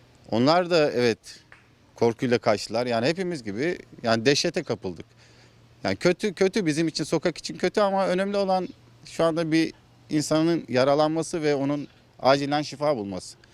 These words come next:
Bu sezonun tam başlangıcında yani bu insanlar burada ekmek parası kazanmak için varlar. Ve şu anda gördüğünüz gibi dükkan kapalı ve ne kadar daha kapalı kalacak bilmiyoruz.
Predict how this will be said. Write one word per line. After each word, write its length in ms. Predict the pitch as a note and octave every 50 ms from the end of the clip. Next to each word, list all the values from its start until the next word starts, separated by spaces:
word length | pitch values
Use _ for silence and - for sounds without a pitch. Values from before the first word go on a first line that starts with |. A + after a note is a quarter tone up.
| - - - - - - -
Bu 120 | D3 D3+
sezonun 380 | C#3+ - C#3+ C3 C#3+ D3+ D#3 D#3+
tam 240 | - E3 E3+ E3
başlangıcında 680 | D#3+ D3 C#3 - - D3 C#3+ C#3+ D3 C3+ C3+ C#3+ C3+ B2+
yani 260 | A2+ G#2 G2+ G2 G2+
bu 60 | A2
insanlar 460 | A2+ A2 G#2+ B2+ B2 B2 B2 B2 A#2+ A#2+
burada 200 | B2 A#2 A2+ B2
ekmek 280 | A#2+ - - C3+ B2+ -
parası 260 | C3+ A#2+ A2 - -
kazanmak 400 | - B2 B2+ B2 B2 B2 A#2+ -
için 240 | - - A#2 G#2 G2
varlar. 360 | F#2 F#2 F2+ F#2+ A2 B2 - - - - - -
Ve 100 | A2 G#2+
şu 140 | - - C3+
anda 240 | C3+ C3 B2 A#2+ A#2
gördüğünüz 460 | A2 A#2 A2+ A2 G#2+ A#2+ C3 C#3 -
gibi 180 | D3 B2+ A#2
dükkan 260 | G#2+ G2+ - B2 C#3 B2
kapalı 580 | - D3 C3+ - C#3+ C3+ C3+ C#3 C#3 C3 A#2
ve 140 | A2+ A#2+ A#2+
ne 80 | B2 C3
kadar 340 | - D3+ C#3 C3+ B2 A2+
daha 240 | - G#2+ A#2 G#2+ G#2+
kapalı 340 | - - A2 - - G#2+ G#2
kalacak 440 | - A2+ G#2 F#2+ F#2+ A2 G2+ - G#2
bilmiyoruz. 520 | A#2+ B2+ C#3 C3+ C3 C3+ D3 D3 - -